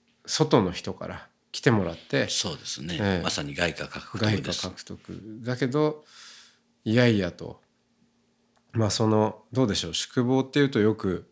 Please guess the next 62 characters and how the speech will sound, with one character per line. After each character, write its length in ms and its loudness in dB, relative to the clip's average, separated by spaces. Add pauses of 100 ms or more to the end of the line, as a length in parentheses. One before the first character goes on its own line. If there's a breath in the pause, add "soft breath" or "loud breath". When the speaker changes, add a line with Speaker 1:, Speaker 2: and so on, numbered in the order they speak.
(340 soft breath)
Speaker 1:
あ 180 -2
の 920 -6
ー、 20 -4
ま 100 4
あ、 20 0
高 240 6
野 100 8
山 280 2
に 80 -6
も 140 -8
あ 60 -10
り 180 2
ま 60 -8
す 120 -2
し、 200 0
Speaker 2:
は 80 0
い。 40 -10 (580 soft breath)
Speaker 1:
う 60 -2
ん、 440 0
ま 80 4
あ、 20 6
身 120 8
延 220 6
山 260 -2
な 80 -14
ん 80 -14
か 120 -10
に 80 -8
も 120 -10
あ 40 -8
り 140 -4
ま 100 -6
す 80 -2
し、 160 -4
Speaker 2:
あ 20 0
り 60 0
ま 80 -4
す 60 -14
ね。 440 -20
あ 40 -10
と、 60 0
Speaker 1:
ま 60 0
あ、 40 -2
せ-、 140 6
Speaker 2:
善 140 6
光 220 -10
寺 120 -6
さ 120 -6
ん 40 -10
と 40 -12
か。 60 -4
Speaker 1:
そ 160 2
う 40 -2
で 80 -8
す 100 -8
ね。 300 -2
そ 180 -4
う 40 2
い 100 0
う 40 -2
聖 300 4
地。 320 -2